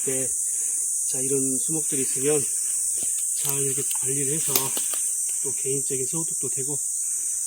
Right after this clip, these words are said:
또 이런 자원을 아끼는 또 이러한 지식도 있어야 될 것 같아요.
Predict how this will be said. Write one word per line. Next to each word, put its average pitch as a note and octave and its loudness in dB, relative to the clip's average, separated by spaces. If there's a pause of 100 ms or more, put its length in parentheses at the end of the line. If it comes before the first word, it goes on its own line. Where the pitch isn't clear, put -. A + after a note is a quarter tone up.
(280)
또 C3+ -2
이런 C3 0
자원을 C#3+ 0 (380)
아끼는 C#3+ -2 (840)
또 C3 -2
이러한 B2 -2 (540)
지식도 - -2
있어야 C3 -2
될 B2+ -2
것 - -2
같아요. - -2